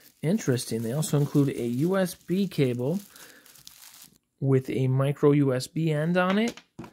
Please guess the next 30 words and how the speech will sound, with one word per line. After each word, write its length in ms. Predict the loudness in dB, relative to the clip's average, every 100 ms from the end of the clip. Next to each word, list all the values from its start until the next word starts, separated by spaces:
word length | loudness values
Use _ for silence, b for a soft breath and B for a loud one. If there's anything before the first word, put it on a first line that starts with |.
| B B B _
So, 680 | -8 2 4 4 4 0 -6 _ _ _
leads 220 | -2 2
me 100 | 2
to, 40 | 2
pr-, 160 | -2 -8 _ -8
uh, 280 | -6 -6 -10 -8
to 160 | -4
believe 360 | -2 2 2 2
this 200 | -2 -2
is 200 | -4 -4
rechargeable. 800 | -8 -8 -2 0 0 -4 -8 -10
So 160 | -8
there's 240 | -4 -2 -2
where 100 | -2
you 60 |
plug 340 | -4 -2 0 2
it 100 | 2
in. 320 | 0 0 -4 -6 b b b b b b b b b b b _ 0
And 140 | 4
yeah, 140 | 4 4
there's 180 | 2 2
no 200 | 2 4
battery 380 | 2 2 2
door. 240 | 2 0 -2
So 140 | -4
this 140 | -6 -4
has 220 | -4 0
a 40 |
rechargeable 680 | -2 -2 -4 -2 0 2 2
built-in 720 | 0 0 -2 -4 0 2 0